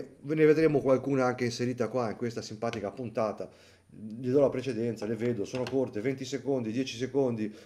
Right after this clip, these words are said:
pochi megabyte, vedo la, la, la copertina, no? L'anteprima, il mare, dico, questo qua è sicuramente da mettere nelle cartoline, mare, e quindi anche se me lo mandate ad agosto io lo infilo dentro,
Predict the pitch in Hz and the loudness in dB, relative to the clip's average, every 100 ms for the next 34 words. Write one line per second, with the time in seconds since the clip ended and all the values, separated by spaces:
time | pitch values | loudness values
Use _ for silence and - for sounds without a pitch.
0 | _ 139 139 131 127 123 117 107 - - | _ -2 -2 -2 0 2 2 -2 -10 -10
1 | - 139 120 117 104 104 - - _ - | -4 0 2 2 0 -2 -6 -20 _ -4
2 | 135 131 127 117 113 107 98 - - - | 0 4 4 4 4 2 0 -4 -20 -8
3 | 120 113 104 57 57 98 120 127 120 - | -4 -2 -4 -8 -10 -10 -6 -2 -2 0
4 | 139 107 107 117 123 123 131 135 113 107 | -4 -2 -2 0 -2 -2 -4 -2 -2 -2
5 | 135 135 120 113 101 101 101 104 110 113 | -2 -2 0 0 0 -4 -6 -10 -8 -2
6 | 117 113 - 101 107 107 104 123 165 151 | -2 -2 -8 -4 -4 -4 -2 -2 -2 -2
7 | 143 147 143 143 139 143 123 127 113 120 | -2 -2 0 -2 -2 -2 -2 -4 -2 -2
8 | 120 123 - - - - 170 139 123 127 | 0 0 -2 -18 -8 -4 -2 2 2 0
9 | 139 139 139 135 127 143 143 135 120 120 | 0 0 2 0 0 2 4 2 0 -4
10 | 104 131 113 117 117 113 | -2 -2 0 -2 -2 -6